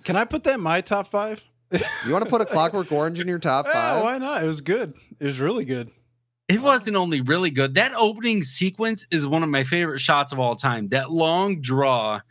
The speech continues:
Speaker 3: of Alex and his droogs, and when they're in the
Speaker 2: Oh
Speaker 3: milk
Speaker 2: my
Speaker 3: bar,
Speaker 2: God.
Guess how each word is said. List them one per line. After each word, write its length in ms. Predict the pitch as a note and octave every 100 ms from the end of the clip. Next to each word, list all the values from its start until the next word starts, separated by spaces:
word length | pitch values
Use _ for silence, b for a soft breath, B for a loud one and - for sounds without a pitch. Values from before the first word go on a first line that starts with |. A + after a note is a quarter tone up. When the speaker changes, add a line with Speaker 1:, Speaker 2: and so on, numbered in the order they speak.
| b b b -
Speaker 3:
of 560 | D3+ C#3 C3 B2+ B2+ A#2+ -
Alex 480 | D#3+ E3+ F#3 -
and 180 | - D3
his 240 | C3 D3 B2+
droogs, 680 | - D3 D3 A#2+ G#2+ G#2+ - b b _
and 80 | D3+
when 140 | D#3+ F3
they're 100 | F3
in 120 | F3
the 60 | D#3+
Speaker 2:
Oh 40 |
Speaker 3:
milk 240 | D#3 E3+
Speaker 2:
my 60 | G#2
Speaker 3:
bar, 300 | B2 G#2+ G#2+
Speaker 2:
God. 100 | F#2+